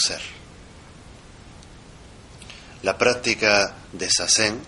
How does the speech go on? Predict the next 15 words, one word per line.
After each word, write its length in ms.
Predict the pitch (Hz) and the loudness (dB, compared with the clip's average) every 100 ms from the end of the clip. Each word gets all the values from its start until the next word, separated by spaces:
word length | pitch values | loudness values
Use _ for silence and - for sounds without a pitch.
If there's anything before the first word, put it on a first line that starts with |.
| - - - - - - - - | -18 -20 -20 -20 -20 -20 -20 -8
es 260 | 117 123 - | 0 2 2
una 200 | 143 135 | 2 2
excelente 680 | 120 - 110 113 127 120 101 | 4 2 2 2 2 -2 -4
metodología 840 | 98 98 95 90 85 98 110 135 165 - - - - - - - - - | -2 -4 -4 -6 -6 -4 -4 -4 -8 -18 -20 -20 -20 -20 -20 -20 -16 -2
que 120 | 107 | 0
nos 220 | 104 107 | 2 0
lleva 260 | 135 151 143 | -2 2 2
a 20 | |
la 100 | 123 | 2
experiencia 840 | 110 - - 107 120 120 - 98 | 2 0 0 0 2 2 0 -2
del 240 | 92 90 87 | -2 -4 -4
desapego 640 | 95 - 87 95 104 135 160 - - - - - - - - - - | -2 0 0 0 0 0 -8 -18 -20 -20 -20 -20 -20 -20 -20 -20 -6
de 100 | 98 | 0
ese 340 | 104 - 104 90 | 4 4 4 2
yo 280 | 107 107 | 0 0